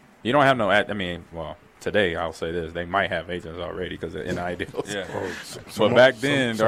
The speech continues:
Speaker 1: darn
Speaker 3: some, some of 'em do.
Speaker 1: You're right. We didn't even have agents. Our agents was our parents, and
Speaker 3: Mm.
Speaker 1: that wasn't even close to being an agent, but they tried. Um, so the mindset is, it's like being almost, it's like you're a brother, sister mindset.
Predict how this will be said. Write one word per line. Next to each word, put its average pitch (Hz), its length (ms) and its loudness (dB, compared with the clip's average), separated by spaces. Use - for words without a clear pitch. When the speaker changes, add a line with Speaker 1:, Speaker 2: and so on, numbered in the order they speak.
Speaker 1:
darn 110 160 -6
Speaker 3:
some, 113 240 -8
some - 40 -8
of 107 60 -8
'em 101 80 -12
do. 92 200 -8
Speaker 1:
You're 117 120 4
right. 90 180 2
We 120 120 0
didn't 139 140 2
even 110 180 0
have 127 260 6
agents. 87 340 -2
Our 110 160 6
agents 107 280 0
was 98 100 -2
our 92 100 2
parents, 104 480 0
and 92 260 -8
Speaker 3:
Mm. 90 40 -8
Speaker 1:
that 110 140 4
wasn't 104 200 0
even 92 120 -8
close 110 240 -2
to 95 80 -8
being 92 160 -6
an 92 80 -6
agent, 85 380 -6
but 101 260 2
they 92 120 -2
tried. 87 360 2
Um, 95 460 0
so 139 140 2
the 120 80 4
mindset 143 440 2
is, 110 240 0
it's 110 220 -6
like 135 200 4
being 120 440 -2
almost, 107 380 -4
it's 98 100 -10
like 123 160 0
you're 95 280 -6
a 92 80 -6
brother, 92 400 -2
sister 117 340 -6
mindset. - 380 -8